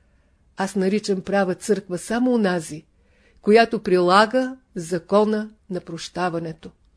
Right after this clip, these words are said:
прилага любовта. Тя не трябва да вижда грешките в брата си.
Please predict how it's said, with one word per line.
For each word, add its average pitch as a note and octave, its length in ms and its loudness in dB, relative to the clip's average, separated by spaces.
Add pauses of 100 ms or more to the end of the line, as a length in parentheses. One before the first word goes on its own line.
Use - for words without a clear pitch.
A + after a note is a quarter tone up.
(380)
прилага G3 720 0 (380)
любовта. E3+ 760 -6 (920)
Тя G3 140 0
не G#3+ 120 2
трябва A#3 320 0
да C#4 120 -2
вижда C4 320 -2
грешките G#3+ 640 -4
в D#3+ 60 -10
брата D#3+ 400 -8
си. - 320 -18